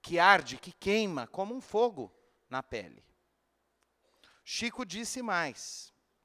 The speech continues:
Chico dizia, a dona Aparecida não,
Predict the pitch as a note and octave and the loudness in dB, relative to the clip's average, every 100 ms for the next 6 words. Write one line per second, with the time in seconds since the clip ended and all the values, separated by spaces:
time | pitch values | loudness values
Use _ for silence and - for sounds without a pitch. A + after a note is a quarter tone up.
0 | _ _ _ - D3+ D#3+ G3+ G#3 D3 C#3+ | _ _ _ -12 -10 -8 -8 -8 -8 -6
1 | C#3 - _ _ - A2 A#2+ A#2 G#2+ C#3 | -8 -10 _ _ -10 -4 -2 -2 -4 -6
2 | C#3+ D#3 C#3 - D#3 E3 F#3 F#3+ B2+ F#2+ | -2 -6 -6 -10 -10 -10 -10 -8 -10 -12
3 | E2 | -20